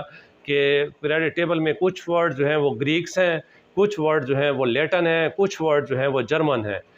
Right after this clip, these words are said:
अब जो English का नाम होगा element का उसको हम पहले convert करेंगे, उसका जो origin है, ओरिजिनल origin है कि जो जिसने उसको discover किया था।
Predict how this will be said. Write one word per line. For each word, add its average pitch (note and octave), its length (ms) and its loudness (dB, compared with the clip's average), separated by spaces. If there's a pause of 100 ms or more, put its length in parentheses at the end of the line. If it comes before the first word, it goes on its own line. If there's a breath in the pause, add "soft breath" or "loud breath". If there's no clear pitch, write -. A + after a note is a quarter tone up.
(260 soft breath)
अब F3 200 2
जो F3 140 2
English G#3+ 360 0
का F#3+ 140 0
नाम E3+ 220 2
होगा D3 460 2
element C#3+ 400 -2
का C#3 200 0
उसको D3 340 -6
हम C#3+ 180 -2
पहले C#3+ 240 -2
convert C#3 460 -2
करेंगे, C3+ 480 -2
उसका C3 320 -6
जो B2+ 140 -4
origin D#3 300 0
है, C3 180 2
ओरिजिनल D#3+ 340 2
origin B2+ 400 0
है G#2+ 60 -2
कि A2+ 140 -8
जो D3+ 280 0
जिसने D3 300 -6
उसको C#3 180 -2
discover D3 440 0
किया A#2+ 220 -2
था। G2 240 -6